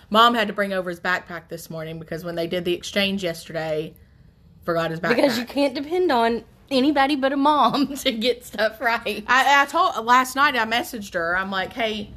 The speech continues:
Speaker 2: Don't
Speaker 1: I'll just
Speaker 2: forget.
Speaker 1: come get it."
Speaker 2: Oh.
Speaker 1: Um, and she's like, "No, I'll just bring it out." I'm like, "Well, that's even better. Thank you."
Speaker 2: What
Speaker 1: But
Speaker 2: time?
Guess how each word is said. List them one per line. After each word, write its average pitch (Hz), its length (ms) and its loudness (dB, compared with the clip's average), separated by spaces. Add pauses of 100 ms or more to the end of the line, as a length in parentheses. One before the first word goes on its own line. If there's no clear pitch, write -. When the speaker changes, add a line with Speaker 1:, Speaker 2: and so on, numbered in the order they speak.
(140)
Speaker 2:
Don't 196 180 -2
Speaker 1:
I'll 220 80 4
just 190 160 0
Speaker 2:
forget. 180 120 4
Speaker 1:
come 208 140 0
get 233 220 -2
it." 156 320 -6 (360)
Speaker 2:
Oh. 165 360 0 (140)
Speaker 1:
Um, 175 640 0 (160)
and 185 120 -10
she's - 60 -8
like, 180 260 0
"No, 190 380 -4 (400)
I'll 170 200 -2
just 165 200 -14
bring 160 160 -6
it 147 80 -4
out." 139 200 -6
I'm 170 80 -14
like, 175 160 -8
"Well, 214 120 -2
that's - 180 -8
even 190 220 -10
better. 180 340 -4
Thank 170 360 -8
you." 190 60 -4
Speaker 2:
What 240 180 4
Speaker 1:
But 170 160 -2
Speaker 2:
time? 196 580 -4